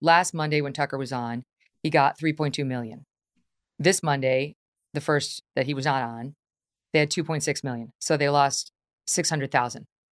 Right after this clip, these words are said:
six hundred thousand viewers, uh, which is about a twenty percent drop. Last Monday when Tucker was on,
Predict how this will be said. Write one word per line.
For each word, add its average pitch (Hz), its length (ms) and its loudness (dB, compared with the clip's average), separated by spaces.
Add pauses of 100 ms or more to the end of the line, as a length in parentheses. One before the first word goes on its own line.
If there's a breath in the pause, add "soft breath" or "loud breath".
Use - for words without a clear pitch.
(120)
six - 220 -4
hundred 151 200 -2
thousand 135 280 2
viewers, 120 360 -12 (500)
uh, 143 160 2
which 135 180 -4
is 127 220 -8 (100)
about 143 120 4
a - 20 -10
twenty 143 220 -4
percent 123 340 -6 (100)
drop. - 220 -2 (1120)
Last 170 300 6
Monday 156 200 -2
when 147 100 -4
Tucker 151 240 -2
was 135 100 -2
on, 131 360 -2